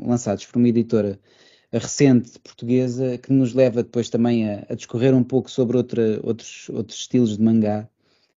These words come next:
E fez-me sentido, eh, propor falarmos da editora Sendai, que é uma editora, de facto, eh, recente, que não sei se já decorria de uma ideia que vinha de trás, mas curiosamente também foi um projeto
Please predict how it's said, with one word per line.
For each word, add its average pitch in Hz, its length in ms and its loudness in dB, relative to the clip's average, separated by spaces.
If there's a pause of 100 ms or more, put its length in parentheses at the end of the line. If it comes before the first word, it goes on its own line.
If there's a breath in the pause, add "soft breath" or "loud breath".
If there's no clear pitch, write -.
(340)
E 139 240 4
fez-me 151 580 4
sentido, 147 880 -2
eh, 127 400 4
propor 139 540 0
falarmos 135 500 -2
da 135 240 2
editora 131 400 0
Sendai, 113 680 -2 (520 soft breath)
que - 80 -2
é - 20 2
uma 147 80 4
editora, 135 580 0
de - 80 -20
facto, - 540 -6
eh, 131 320 -2
recente, 127 480 0
que 139 460 2 (200)
não 135 280 2
sei 175 280 0
se - 300 -10
já 139 220 2
decorria 127 680 2
de 113 120 0
uma 120 160 6
ideia 120 400 2
que 110 120 -14
vinha 113 160 2
de 113 100 -8
trás, 123 440 -2 (340 soft breath)
mas 123 180 2
curiosamente 139 640 4
também 131 260 -2
foi 135 180 -2
um 123 80 0
projeto 123 480 -2